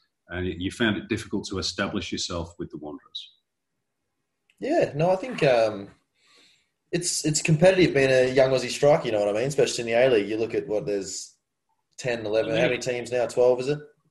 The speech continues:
Speaker 2: Oh, with MacArthur coming in, or
Speaker 1: Mm-hmm.
Speaker 2: eleven. Oh, but, um, yeah, and then you think usually there's maybe,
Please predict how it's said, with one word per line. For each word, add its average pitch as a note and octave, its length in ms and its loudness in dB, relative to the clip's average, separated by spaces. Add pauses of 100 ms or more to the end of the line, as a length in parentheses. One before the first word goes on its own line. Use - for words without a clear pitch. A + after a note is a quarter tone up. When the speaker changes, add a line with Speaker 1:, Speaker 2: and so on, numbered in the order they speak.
Speaker 2:
Oh, G#2+ 180 0
with G2+ 220 -6
MacArthur A2 340 0
coming A2+ 240 -8
in, A#2+ 80 -6
or G2 280 -6
Speaker 1:
Mm-hmm. G2+ 100 -8
Speaker 2:
eleven. G#2+ 320 -2
Oh, G#2 240 0
but, A#2 100 2
um, A#2 400 4 (560)
yeah, E3+ 160 6
and D3+ 80 6
then D3 80 4
you C#3+ 80 4
think D3 240 2
usually C3+ 340 4
there's A#2+ 220 4
maybe, A#2+ 540 0